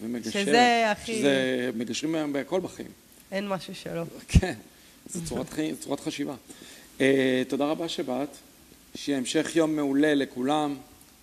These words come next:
Speaker 1: מאיר גלוזברג מדרך ארץ, מתווכים למען מתווכים.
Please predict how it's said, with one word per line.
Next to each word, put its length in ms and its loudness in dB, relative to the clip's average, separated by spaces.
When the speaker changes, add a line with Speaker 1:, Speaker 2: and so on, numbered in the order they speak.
Speaker 1:
מאיר 380 -2
גלוזברג 680 0
מדרך 600 -4
ארץ, 520 -4
מתווכים 600 -2
למען 380 -2
מתווכים. 640 -2